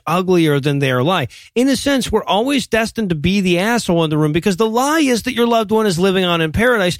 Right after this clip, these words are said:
and any attempt to puncture that lie is, to most people, a dick move.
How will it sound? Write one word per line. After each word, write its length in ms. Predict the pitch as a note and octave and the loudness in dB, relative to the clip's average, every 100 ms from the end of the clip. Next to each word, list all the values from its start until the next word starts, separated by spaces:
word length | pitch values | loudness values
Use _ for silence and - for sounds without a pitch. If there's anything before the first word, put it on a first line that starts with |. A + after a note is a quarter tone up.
| - - | -6 -4
and 180 | A#3 - | -4 -4
any 320 | G#3 A#3+ C#4 | -4 -2 0
attempt 340 | C4 - A3+ G3 | -2 0 -2 -2
to 80 | G3+ | -2
puncture 360 | G#3+ G#3 G3+ | -2 0 0
that 240 | F#3 F#3 E3 | 0 0 0
lie 280 | E3+ D#3+ | 0 0
is, 360 | D#3+ B2 D3+ - | 0 0 -2 -2
to 140 | A3 | -2
most 320 | G3 C#3 D#3+ - | 0 -2 -2 -2
people, 360 | A#2 D3 G3 - _ | -2 0 -2 -4 _
a 100 | A#3+ | -4
dick 320 | G#3 A3 G#3+ | 0 -2 0
move. 320 | B3 E4 D4+ | 0 0 -2